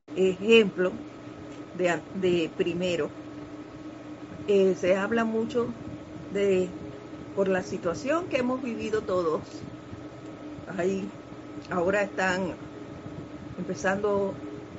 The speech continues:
a bajar la cuarentena en muchas cosas, precisamente para la reactivación económica. Y yo hablaba con alguien hace poco por teléfono,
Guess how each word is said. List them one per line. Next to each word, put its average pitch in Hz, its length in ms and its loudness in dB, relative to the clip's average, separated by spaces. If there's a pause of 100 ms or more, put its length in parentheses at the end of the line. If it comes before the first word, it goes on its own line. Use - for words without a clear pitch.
(220)
a 185 120 0
bajar 196 460 0
la 196 140 0
cuarentena 185 640 -2
en 190 140 0
muchas 247 300 0 (240)
cosas, 196 360 2 (140)
precisamente 247 1000 4 (1200)
para 208 260 6
la 208 300 4
reactivación 208 880 2
económica. 214 800 -2 (3250)
Y 185 140 0
yo 170 100 4
hablaba 202 320 4
con 175 220 -2
alguien 160 420 0 (1200)
hace 196 160 -8
poco 170 280 -2 (100)
por 202 140 0
teléfono, 156 480 2